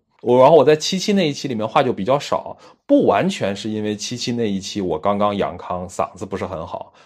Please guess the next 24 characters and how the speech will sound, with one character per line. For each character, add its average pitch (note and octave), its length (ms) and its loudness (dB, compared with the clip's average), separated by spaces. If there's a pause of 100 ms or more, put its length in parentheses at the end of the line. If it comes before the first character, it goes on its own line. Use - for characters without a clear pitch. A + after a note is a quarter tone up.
(140)
然 F2 140 -6
后 F#2+ 220 2
且 F2+ 320 -4
那 G2+ 160 -2
一 G2+ 100 -4
期 G#2 200 -10
信 A2+ 220 -2
号 A#2 220 0
录 A#2+ 220 -2
制 C3+ 160 -2
的 F#2 100 -2
时 F2 120 -10
候， E2+ 180 -8
因 G2 120 -6
为 G#2+ 80 -4
是 A2+ 120 -8
远 G2 220 -4
程 D#2+ 160 -14
嘛， D#2+ 80 -12
也 D2+ 180 -6
不 - 140 -8
是 A#2+ 100 -10
很 F#2 160 -10
好。 - 260 -14